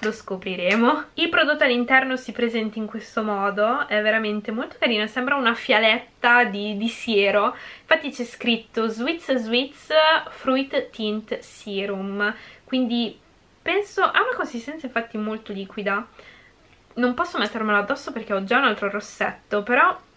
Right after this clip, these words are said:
voglio sentire se effettivamente profuma. Tanto ha un applicatore di quelli classici, tipo da gloss.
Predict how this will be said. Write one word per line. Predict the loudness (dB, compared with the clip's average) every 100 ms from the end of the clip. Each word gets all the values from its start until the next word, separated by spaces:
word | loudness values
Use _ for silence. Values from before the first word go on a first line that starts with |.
| -6
voglio | -2 0
sentire | 0 -2 -2 0 0
se | 0 -2
effettivamente | -4 -8 -8 -4 -2 -2 -4 -2 0 -2
profuma. | -4 -6 -6 -6 -4 0 0 -2 _ _ _ _ _ _ _ _ _
Tanto | -6 -2 2
ha | 4
un | 4 0
applicatore | -6 -6 -4 0 0
di | -2
quelli | -4 -6
classici, | -2 -2 -4 -8 -16 -16
tipo | -10 -6
da | -4
gloss. | -2 -4 -4 -8 -10